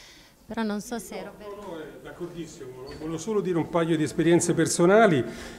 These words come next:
Speaker 2: Due o tre pazienti, devo dire, abbiamo ceduto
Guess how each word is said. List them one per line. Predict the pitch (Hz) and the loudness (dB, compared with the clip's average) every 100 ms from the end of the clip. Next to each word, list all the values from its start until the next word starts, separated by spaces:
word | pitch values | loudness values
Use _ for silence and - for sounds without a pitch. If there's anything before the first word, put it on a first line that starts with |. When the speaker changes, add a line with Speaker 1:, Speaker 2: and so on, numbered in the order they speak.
| - | -10
Speaker 2:
Due | 143 165 233 | 2 8 10
o | 190 | 10
tre | - 180 | 10 8
pazienti, | 175 - 175 139 120 - 139 135 | 8 4 6 6 4 2 0 2
devo | 135 | 2
dire, | 135 131 117 113 123 - - - | 2 2 2 2 0 -6 -16 -8
abbiamo | 139 139 139 135 | 2 6 6 6
ceduto | - 135 147 120 135 113 - | 4 4 2 2 2 0 -2